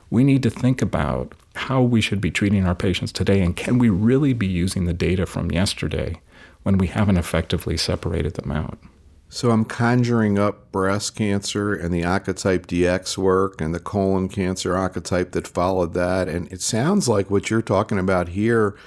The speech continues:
Speaker 2: could be applied in terms of what they did there, in terms of going back. Can you go back and look at these factors and trials that have already been done to kind of retrospectively, prospectively, again, as was done in breast cancer,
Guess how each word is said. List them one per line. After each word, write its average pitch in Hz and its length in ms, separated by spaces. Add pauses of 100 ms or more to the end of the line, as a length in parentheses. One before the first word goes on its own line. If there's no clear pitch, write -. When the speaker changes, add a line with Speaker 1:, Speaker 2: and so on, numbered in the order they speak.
(580)
Speaker 2:
could - 240
be 131 120
applied 101 640 (280)
in 98 120
terms 107 280
of 98 60
what 104 160
they 95 140
did 95 260
there, 107 200
in 107 60
terms 101 260
of 90 100
going 110 300
back. 95 360
Can 101 160
you 101 80
go 120 240
back 101 460
and 101 240
look 113 180
at 117 100
these 104 260
factors 104 480
and 95 120
trials 98 420
that 92 100
have 92 140
already 95 400
been 92 240
done 98 500
to - 120
kind 101 280
of 90 80
retrospectively, 101 880
prospectively, 95 960
again, 101 400
as 98 180
was 92 140
done 95 200
in 92 120
breast 107 340
cancer, 95 460